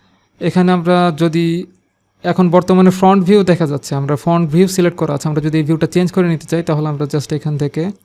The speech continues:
যে কোনো একটি ভিউ আমরা চুজ করতে পারবো। সাপোজ আমরা যদি রাইট ভিউটা সিলেক্ট করতে চাই তাহলে দেখতে পাচ্ছি আমাদের ভিউটা রাইটে চেঞ্জ হয়ে গেল। এটার পজিশন যদি সাপোজ আমি একদম কর্নারে প্রেস করি তাহলে এখানে পজিশন প্রেস করে এন্টার প্রেস করতে হবে।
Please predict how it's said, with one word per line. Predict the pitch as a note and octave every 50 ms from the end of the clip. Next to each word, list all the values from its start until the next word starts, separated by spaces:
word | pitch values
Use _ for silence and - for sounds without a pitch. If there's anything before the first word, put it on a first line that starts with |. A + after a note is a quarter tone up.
| _ _ _ _ _ _ - D3+
যে | E3+ E3
কোনো | F#3+ F#3 F3+ F3
একটি | E3+ - F3+ F3 E3 C#3
ভিউ | D3 E3 D#3+ E3
আমরা | D#3+ D3+ D#3 D#3 -
চুজ | E3 D3+ - -
করতে | D3+ - D3 C#3
পারবো। | D3 D#3 E3+ E3+ -
সাপোজ | F3 D3+ D3+ - E3
আমরা | D3+ D#3 D3
যদি | C#3+ D3 D3+ D3
রাইট | D3+ D#3 D#3+ D#3
ভিউটা | E3 E3 E3 E3+ -
সিলেক্ট | - E3+ E3 - -
করতে | E3+ - - E3 D#3+
চাই | F3+ F#3+ F#3 F#3
তাহলে | D#3 D3+ D#3 D3+ D#3
দেখতে | D3 - - D3+
পাচ্ছি | D3+ - - D3+
আমাদের | D3+ D3 C#3+ D3 C3+
ভিউটা | D3+ D#3 D#3 D#3+ D3+ D3
রাইটে | D3+ D3+ D3+ - D#3+ E3 F3 - - _ _ _ _ _ -
চেঞ্জ | F3+ F3+ E3+ - E3
হয়ে | D#3 C#3+ C#3
গেল। | C3+ C3+ - - - _ _ _ _ _ _ _ _ _ _ _ _ _ _ _ _ _ _ _ _ _ _ _ _ _ -
এটার | D3+ E3 D#3 -
পজিশন | F3+ F3 F3+ F#3 F#3 G#3 G#3 G3 F#3+
যদি | F#3 F3+ F#3 F#3
সাপোজ | F#3+ F3+ E3 F3+ E3 F3+ E3+
আমি | E3+ E3+ D#3
একদম | D3 E3 D#3+ D3 -
কর্নারে | F3 E3+ F3 F3+ E3+ D#3+ D3+
প্রেস | D#3+ D3+ - -
করি | D3+ D3+ E3+ G3 G3+ F#3+ _ _ _ - _ _ _ _ -
তাহলে | D#3+ D#3 D#3+ D#3+ E3 D#3
এখানে | - E3 D#3+ D#3 - _ _ _ E3
পজিশন | E3 D3+ D#3 C#3+ E3+ D#3+
প্রেস | D#3 E3+ - -
করে | F#3 F3 E3+
এন্টার | D#3+ D#3+ D3+
প্রেস | D#3+ D3+ - -
করতে | D#3+ D3+ - - D3+
হবে। | D#3 D#3 F3